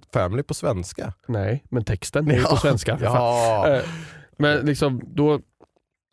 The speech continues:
Speaker 2: det är så mycket som de, eh, som inte kommer fram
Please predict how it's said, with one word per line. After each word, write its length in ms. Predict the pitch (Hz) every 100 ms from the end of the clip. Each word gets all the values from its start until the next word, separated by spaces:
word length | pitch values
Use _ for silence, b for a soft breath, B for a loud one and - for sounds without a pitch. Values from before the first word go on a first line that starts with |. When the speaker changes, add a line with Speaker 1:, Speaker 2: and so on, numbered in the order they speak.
| -
Speaker 2:
det 120 | 139
är 40 |
så 240 | 143 170 170
mycket 340 | 170 165 139
som 160 | 139 131
de, 260 | 131 127
eh, 260 | 123 117 120 - -
som 180 | - 143
inte 280 | 151 - 123
kommer 240 | 135 127
fram 440 | - 185 160 104